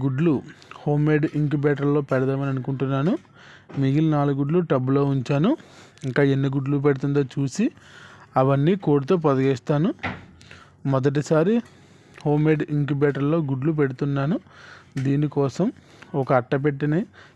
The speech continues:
తీసుకొని మధ్యలో ఒక బల్బ్ పెట్టాను. కింద న్యూస్ పేపర్ పెట్టి కొంచెం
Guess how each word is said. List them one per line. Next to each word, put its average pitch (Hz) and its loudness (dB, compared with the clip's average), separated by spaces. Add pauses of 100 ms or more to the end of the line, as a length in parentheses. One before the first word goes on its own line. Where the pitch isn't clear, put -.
(160)
తీసుకొని 147 -2 (420)
మధ్యలో 135 0
ఒక 143 -2
బల్బ్ 127 0
పెట్టాను. 131 0 (1160)
కింద 147 2
న్యూస్ 147 2
పేపర్ 151 2
పెట్టి 139 -4 (580)
కొంచెం 143 -2